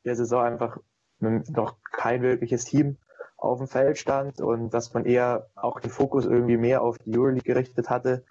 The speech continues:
dass man da mehr Siege einfährt als im letzten Jahr. Deswegen ist die Bundesliga da immer so ein bisschen nebenher getröpfelt, aber seit jetzt, äh, Luca Banchi da ist, ähm, wie du schon gesagt hast, Jonathan, ähm, formt sich da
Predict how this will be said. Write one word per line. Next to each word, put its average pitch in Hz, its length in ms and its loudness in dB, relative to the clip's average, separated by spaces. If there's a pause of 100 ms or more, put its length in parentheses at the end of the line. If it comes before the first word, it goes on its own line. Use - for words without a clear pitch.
(240)
dass 117 160 -6
man 117 100 -2
da 117 360 2 (260)
mehr 123 280 0
Siege 127 460 2
einfährt 117 460 -2
als 110 240 0
im 110 80 -6
letzten 123 320 -2
Jahr. 131 260 0 (540)
Deswegen 123 380 0
ist 127 160 -4
die 139 60 2
Bundesliga 123 460 2
da 120 120 2
immer 120 180 0
so 117 80 2
ein 113 60 -4
bisschen 117 380 -4 (340)
nebenher 120 440 2
getröpfelt, 143 560 0
aber 123 200 2
seit 127 180 -2
jetzt, 127 200 -4
äh, 120 240 0
Luca 123 260 0
Banchi 123 360 -4
da 123 240 0
ist, 123 240 -4 (420)
ähm, 110 560 -2 (640)
wie 127 140 -2
du 123 80 4
schon 117 200 2
gesagt 117 280 2
hast, 120 120 -2
Jonathan, 117 520 2
ähm, 113 300 -4 (360)
formt 135 360 -2
sich 139 100 -4
da 131 280 2